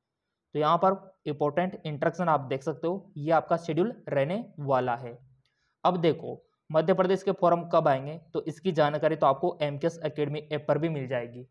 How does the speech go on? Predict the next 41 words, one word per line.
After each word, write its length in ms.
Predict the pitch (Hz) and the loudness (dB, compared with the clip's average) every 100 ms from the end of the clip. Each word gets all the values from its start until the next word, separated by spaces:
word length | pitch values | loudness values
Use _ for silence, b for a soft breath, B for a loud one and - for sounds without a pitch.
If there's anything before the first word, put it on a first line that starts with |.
| - | -12
जी 160 | 139 165 | -6 0
हाँ, 220 | 160 139 | 0 0
बिल्कुल, 380 | 131 123 120 117 _ _ _ - | -4 -6 -10 -12 _ _ _ -8
जो 420 | 156 156 151 - 156 | -4 -4 -4 -10 -6
लिंक 240 | 151 175 | -2 0
नीचे 260 | 165 147 185 | 0 0 0
दे 120 | 160 | 2
रखा 160 | 139 160 | 2 0
है 60 | |
उस 120 | 165 - | 0 -4
ऐप 160 | 147 - | -4 0
का, 280 | 208 - - | -2 -2 -4
वहाँ 180 | 151 156 | 0 2
पर 100 | 170 | 2
आपको 220 | 151 185 | 2 0
सारी 260 | 180 170 | 2 4
अपडेट 320 | 170 135 143 139 | 2 0 -4 -4
मिलती 300 | 139 135 202 | -4 0 2
रहेगी 440 | 143 151 190 202 | 2 -2 -4 -4
एमकेएस 360 | 143 139 175 175 | -6 -4 -6 -4
एकेडमी 360 | 147 139 143 202 | -4 -2 -2 -2
ऐप 320 | 208 139 131 127 | -4 -8 -6 -8
पर। 280 | 120 - _ _ _ _ _ _ _ | -10 -14 _ _ _ _ _ _ _
यहाँ 240 | 139 160 190 | -2 2 2
की 100 | 214 | 4
जो 140 | 196 | 4
अपडेट 300 | 160 156 156 | 4 2 2
है, 180 | 202 208 156 | 0 -2 0
वो 120 | 151 | 4
भी 100 | 175 | 4
वहीं 220 | 151 160 | 2 0
पर 120 | 165 | 2
आपको 300 | 151 147 - - - _ _ - | 2 4 0 0 -8 _ _ -2
पहले 200 | 151 151 | 2 4
ही 60 | 185 | 4
प्रोवाइड 360 | 170 147 175 | 4 4 2
करवा 240 | 175 143 131 | 0 0 0
दी 140 | 156 | 0
गई 180 | 143 139 | -2 -2
थी 100 | 170 | -2
हमने। 380 | 156 127 123 | -4 -10 -12